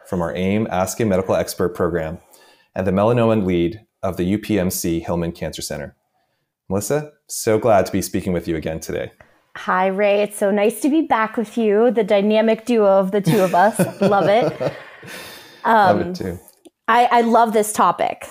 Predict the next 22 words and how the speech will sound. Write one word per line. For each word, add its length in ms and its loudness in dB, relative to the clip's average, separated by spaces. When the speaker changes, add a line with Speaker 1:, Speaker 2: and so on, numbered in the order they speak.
Speaker 2:
This 180 0
is 100 2
something 420 2
that 120 4
I'm 220 2
super 400 -2
passionate 560 -2
about 240 2
with 180 -4
my 140 -2
patients, 640 -6
so 160 0
I'm, 220 -2
I'm 160 -6
Speaker 1:
Mm-hmm. 80 -4
Speaker 2:
really 240 0
excited 440 -4
to 80 -4
talk 300 -8
about 260 -8
this 160 -10
today. 400 -6